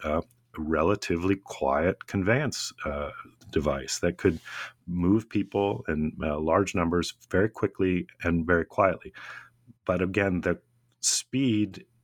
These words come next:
mixed in there with the quietness made the need for signaling all the more diff-, uh, necessary, because if the, uh, the, the mode of conveyance didn't make any noise itself, then you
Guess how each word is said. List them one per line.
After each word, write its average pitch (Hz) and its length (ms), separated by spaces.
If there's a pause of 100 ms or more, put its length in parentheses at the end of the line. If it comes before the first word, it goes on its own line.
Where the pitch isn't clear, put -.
mixed 98 400
in 98 220
there 82 380
with 87 200
the - 80
quietness 107 640
made 92 360
the 85 60
need 90 280
for - 160
signaling 82 480
all 78 200
the 78 80
more 76 220
diff-, 120 280 (100)
uh, 80 300
necessary, 80 580
because 78 480 (420)
if 110 280
the, 87 360 (540)
uh, 78 260
the, 78 240 (140)
the 78 80
mode 87 360
of 90 120
conveyance 92 560
didn't 90 300
make 87 200
any 85 160
noise 80 360
itself, 92 480
then 80 240
you 78 100